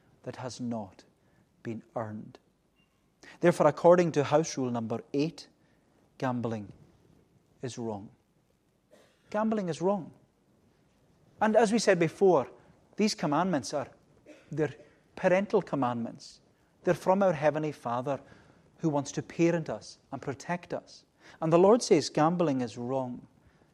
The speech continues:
in order that we don't flutter our money away, that we don't waste what we have earned. We don't waste what we have worked for.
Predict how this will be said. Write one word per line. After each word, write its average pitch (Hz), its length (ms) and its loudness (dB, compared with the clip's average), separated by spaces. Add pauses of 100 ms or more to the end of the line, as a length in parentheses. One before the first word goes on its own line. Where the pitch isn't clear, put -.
(260)
in 190 100 0
order 202 160 2
that 160 100 -2
we 135 140 -4
don't 135 360 -6 (360)
flutter 165 560 -6 (280)
our 139 100 -2
money 151 340 -4
away, 107 280 -8 (300)
that 196 120 0
we 185 100 6
don't 185 300 2
waste 180 460 0 (220)
what 160 140 -2
we 147 100 -2
have 139 160 0 (120)
earned. 147 520 0 (760)
We 170 160 6
don't 196 240 6
waste 170 480 4
what 160 100 -2
we 156 120 -2
have 147 140 -2
worked 151 360 -4
for. - 320 -8